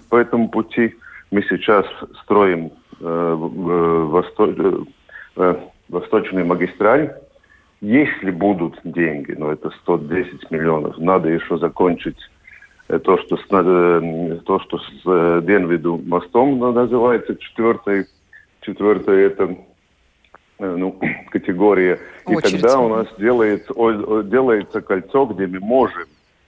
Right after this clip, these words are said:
Speaker 1: э, вместить, э, с первым сл-, первым, э, способом, э, грузовой транспорт и тот транспорт, который объезжает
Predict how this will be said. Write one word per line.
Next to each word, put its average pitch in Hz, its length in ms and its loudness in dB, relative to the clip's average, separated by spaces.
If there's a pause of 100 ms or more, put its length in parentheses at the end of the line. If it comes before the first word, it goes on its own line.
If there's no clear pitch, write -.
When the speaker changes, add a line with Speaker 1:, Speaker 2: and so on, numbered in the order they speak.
(340)
Speaker 1:
э, 90 320 -2
вместить, 95 640 -6 (100)
э, 92 240 4
с - 460 -20
первым 92 340 2 (160)
сл-, 92 300 -6 (500)
первым, 98 640 0 (200)
э, 90 340 -8 (100)
способом, 87 760 -6 (500)
э, 90 400 2 (100)
грузовой 101 480 2
транспорт 143 600 -2 (140)
и 113 100 -8
тот - 380 -2
транспорт, 107 460 -2
который 98 480 0
объезжает 87 540 0